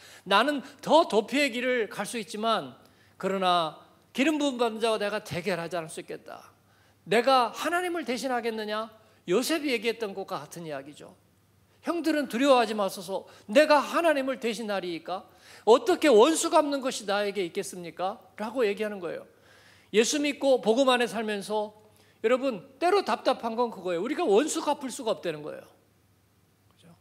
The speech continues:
뭐 생각 같으면 그냥, 응? 원수 갚을 수가 없는 거예요. 그러면 우리는 죄를 불러들이고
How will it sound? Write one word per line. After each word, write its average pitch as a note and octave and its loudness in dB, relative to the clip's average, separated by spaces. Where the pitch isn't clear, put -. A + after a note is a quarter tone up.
뭐 F#3 -10
생각 C4 -6
같으면 B3 -12
그냥, B3 -18
응? F#3+ -20
원수 D#4+ 0
갚을 C#4 -2
수가 A3 -6
없는 E3 -6
거예요. D#3+ -10
그러면 E4+ -2
우리는 C#4+ -2
죄를 D4 2
불러들이고 B3+ -2